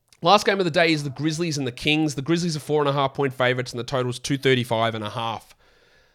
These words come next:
Dillon Brooks was Dillon Brooks in game one. He defended pretty well, annoyingly, and then was absolutely disgusting on offense. The good thing is that Bane and Morant got the shots.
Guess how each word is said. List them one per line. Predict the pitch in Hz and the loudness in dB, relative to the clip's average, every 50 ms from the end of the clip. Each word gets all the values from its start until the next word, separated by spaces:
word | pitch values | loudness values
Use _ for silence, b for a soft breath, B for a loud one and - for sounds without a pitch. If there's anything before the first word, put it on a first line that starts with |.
| b b | b b
Dillon | - 220 240 226 | 6 6 6 8
Brooks | 175 190 208 190 - - - | 8 6 6 6 4 0 0
was | 156 151 156 160 160 160 160 160 160 156 131 | 4 6 8 8 10 8 8 6 4 0 -2
Dillon | - 156 165 170 156 | 0 2 2 2 4
Brooks | 143 196 247 247 - - - - | 4 4 4 4 0 -6 -6 -4
in | - 156 151 | -2 2 4
game | 151 139 139 131 | 6 6 6 4
one. | 127 113 101 - _ - | 2 0 -2 -6 _ -6
He | - 160 | -6 -4
defended | 156 151 - - 170 196 196 196 170 156 _ _ | -4 -2 2 2 4 4 4 0 -2 -4 _ _
pretty | - 180 170 165 | 0 2 2 4
well, | 170 170 185 247 320 302 - _ _ | 6 8 8 8 6 4 -6 _ _
annoyingly, | 120 123 131 139 160 190 214 240 277 311 311 311 _ _ _ _ - | -2 2 4 6 6 6 4 4 2 -2 -2 -4 _ _ _ _ -2
and | 156 175 | 0 0
then | 180 180 175 | 0 -2 0
was | 175 180 170 165 - _ | 0 0 -2 -2 -4 _
absolutely | - 175 175 - - - 175 175 160 | 0 0 0 0 -2 -2 0 0 0
disgusting | 151 147 139 - - - 160 160 165 - - 147 151 | -2 0 -2 -2 0 0 0 -2 -2 -4 -4 -2 0
on | 147 | 2
offense. | 151 160 170 - 127 101 - - - - b b b b b b b b b b | 2 0 0 -2 -8 -10 -10 -16 -20 -20 b b b b b b b b b b
The | 139 | -10
good | 139 123 - 214 277 262 | -8 0 2 2 2 2
thing | - 240 202 170 | 0 -2 0 2
is | 151 147 147 147 143 - | 2 2 2 0 -2 -2
that | - 139 135 135 - _ 127 | 0 0 0 0 -2 _ 0
Bane | - 139 143 156 165 160 | 2 4 6 6 4 4
and | 156 151 147 | 2 2 2
Morant | 143 139 139 135 139 135 - _ | 2 2 4 2 0 -2 -4 _
got | - 135 135 | -2 -2 -2
the | - 127 | -2 -4
shots. | - - 117 98 _ - - - - | 0 0 0 -2 _ -8 -10 -10 -12